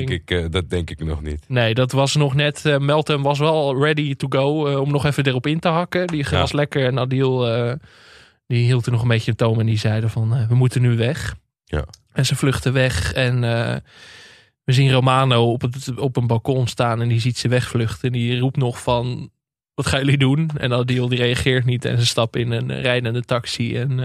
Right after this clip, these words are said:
Speaker 2: eh, Adil en Meltem zijn weg uit het hotel.
Speaker 1: Heel benieuwd.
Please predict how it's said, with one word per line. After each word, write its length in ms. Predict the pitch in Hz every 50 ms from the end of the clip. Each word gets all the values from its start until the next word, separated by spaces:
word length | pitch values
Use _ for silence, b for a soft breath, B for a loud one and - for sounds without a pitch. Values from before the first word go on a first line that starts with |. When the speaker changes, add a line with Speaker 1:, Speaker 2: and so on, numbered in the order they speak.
| 123 123
Speaker 2:
eh, 60 | 123 - B B B B B B B B B B B B B B B _
Adil 300 | - 151 143 143 143 135
en 60 | 131
Meltem 280 | 135 131 127 123 127 120
zijn 160 | 117 113 110
weg 360 | 131 180 208 - - - - -
uit 160 | 180 180 -
het 100 | 180 165
hotel. 520 | 165 160 156 - 147 131 120 117 117 127 123 - _ _
Speaker 1:
Heel 260 | - 95 98 95 90
benieuwd. 480 | 85 87 87 85 82 78 76 - -